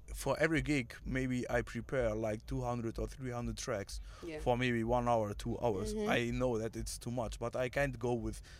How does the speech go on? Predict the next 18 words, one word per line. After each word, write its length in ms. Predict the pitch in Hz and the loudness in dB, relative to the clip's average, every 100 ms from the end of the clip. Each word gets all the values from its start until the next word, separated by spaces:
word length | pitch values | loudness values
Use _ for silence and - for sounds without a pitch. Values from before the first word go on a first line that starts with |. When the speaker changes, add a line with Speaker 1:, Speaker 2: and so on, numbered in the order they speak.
| - | -12
Speaker 1:
three 160 | - 135 | -2 2
hundred 140 | 190 | 4
Speaker 2:
But 60 | 175 | 6
that's 100 | 165 | 4
the 100 | - | 4
way 160 | 180 170 | 6 6
you 120 | 165 | 6
Speaker 1:
vinyls. 40 | 170 | 6
Speaker 2:
like 300 | 175 170 185 | 6 4 2
it, 40 | |
and 200 | 147 202 | 4 4
that, 140 | 196 | 4
Speaker 1:
Yes. 140 | 151 131 | 4 6
Speaker 2:
and 180 | 208 233 | 6 6
that's 240 | 214 - | 4 4
what 140 | 220 202 | 4 4
you've 220 | 214 - | 2 6
been, 400 | 202 196 196 | 6 6 4